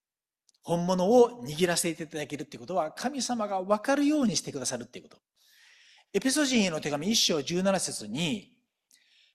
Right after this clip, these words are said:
「どうか私たちの主イエス・キリストの神、栄光の父が、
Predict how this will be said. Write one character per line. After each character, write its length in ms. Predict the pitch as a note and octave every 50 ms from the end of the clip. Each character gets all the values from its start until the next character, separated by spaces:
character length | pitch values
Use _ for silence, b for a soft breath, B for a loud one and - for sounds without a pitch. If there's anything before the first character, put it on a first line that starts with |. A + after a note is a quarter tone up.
| b _ -
「ど 440 | C3 B2+ F3+ G3 A#3 B3+ B3+ B3
う 40 | A3+
か 280 | B3 A3 G#3+ G3+ F#3+ F3
私 360 | E3+ E3+ F3+ - A3+ A3 -
た 160 | - - A#3+
ち 160 | - - -
の 160 | G3 F#3 E3+ D#3+
主 480 | - - - - - B3 B3 G#3+ E3
イ 140 | F3 G3+ A3+
エ 40 | G#3+
ス・ 200 | G3+ - F#3 D#3+
キ 200 | - - F3 F#3
リ 120 | G#3 G#3
ス 80 | G3 -
ト 160 | - G#3 G3+
の 160 | G3 F#3+ F3
神、 420 | - - - - A3+ F#3+ C3+ A2 - b b b b b b b b b b
栄 240 | - G3 G#3 A#3+ B3
光 280 | B3 - A#3 A#3 A#3+ A#3
の 200 | A3+ A3 G#3+ G#3
父 400 | G#3+ - A#3 G#3+ - E3+ C3+ B2
が、 360 | C3 D3 F3+ G3 G#3 A#3